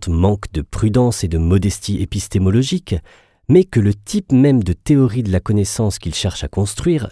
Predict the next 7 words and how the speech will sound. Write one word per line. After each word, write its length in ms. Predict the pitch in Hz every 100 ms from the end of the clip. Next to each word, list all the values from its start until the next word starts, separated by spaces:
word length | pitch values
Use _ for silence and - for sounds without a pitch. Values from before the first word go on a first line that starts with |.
| -
semble 460 | - 156 156 95
lui 300 | 85 85 92 - -
interdire 760 | 160 123 107 110 156 95 73
d'être 320 | 80 90 -
modeste 600 | 85 98 101 107 123 - -
et 60 | -
prudent. 520 | - 95 82 67